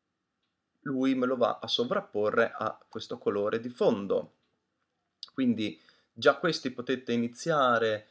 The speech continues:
a guardare come funzionano, poi in un video spiegherò esattamente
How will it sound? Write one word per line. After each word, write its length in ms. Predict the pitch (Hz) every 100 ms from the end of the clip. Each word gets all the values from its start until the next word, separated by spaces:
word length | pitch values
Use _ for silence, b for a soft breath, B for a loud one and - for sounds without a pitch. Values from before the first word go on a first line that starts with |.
| b b _ -
a 340 | 104 98 98
guardare 560 | 101 120 127 143 113 113
come 180 | 123 120
funzionano, 640 | 120 196 - 117 120 120
poi 340 | - 139 127 117
in 100 | 113
un 160 | 135
video 320 | 117 113 120 120
spiegherò 500 | - 117 117 113 110
esattamente 1300 | 110 120 - 147 127 104 110 110 - 117 113 -